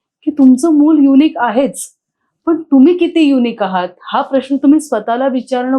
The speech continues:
खूप गरजेचं आहे. एक मोठी बहीण असते, ती लहान मुलाची काळजी घेते, त्याला, त्याच्यावर प्रेम करते, त्याला रिस्पेक्ट करते, त्याला चांगल्या नको त्या गोष्टी शिकवते. So that is basically parenting.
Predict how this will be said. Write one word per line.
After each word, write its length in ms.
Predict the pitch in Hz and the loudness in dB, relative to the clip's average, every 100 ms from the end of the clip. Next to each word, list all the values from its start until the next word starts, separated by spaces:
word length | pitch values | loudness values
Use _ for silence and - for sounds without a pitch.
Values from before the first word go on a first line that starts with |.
| 254 | -4
खूप 260 | 277 208 208 | -4 -4 -4
गरजेचं 420 | 175 170 160 - | -4 -6 -6 -10
आहे. 240 | - - | -10 -6
एक 80 | 240 | -2
मोठी 260 | 254 254 277 | 0 0 0
बहीण 280 | 269 269 269 | 0 0 -2
असते, 380 | 262 277 277 277 _ _ - | -4 -4 -6 -6 _ _ -4
ती 120 | 240 | -2
लहान 220 | 226 247 | 0 0
मुलाची 340 | 254 254 247 262 | 0 0 -2 -2
काळजी 380 | 254 214 208 240 | -2 -4 -4 -4
घेते, 260 | 226 214 | -4 -4
त्याला, 300 | 220 220 226 | -6 -4 -4
त्याच्यावर 300 | 226 220 240 | -4 -4 -4
प्रेम 280 | 233 233 247 | -4 -4 -2
करते, 340 | 247 233 214 226 | -4 -4 -4 -4
त्याला 240 | 226 226 | -4 -4
रिस्पेक्ट 380 | 214 - 240 240 | -6 -6 -6 -4
करते, 260 | 233 208 | -6 -4
त्याला 220 | 240 262 277 | -4 -2 -2
चांगल्या 400 | 269 226 262 269 | -4 -2 -2 -2
नको 260 | 269 277 | -2 0
त्या 80 | 277 | 0
गोष्टी 320 | 254 247 311 | -2 -4 -4
शिकवते. 600 | 302 285 302 233 226 247 _ _ _ | -6 -4 -4 -4 -6 -6 _ _ _
So 240 | - 349 214 | -6 -4 -2
that 240 | 214 214 359 | -4 -4 -2
is 100 | 269 | -2
basically 420 | 285 285 285 285 285 | -2 -2 -2 -2 -2
parenting. 480 | 214 214 220 202 | -2 -2 -4 -6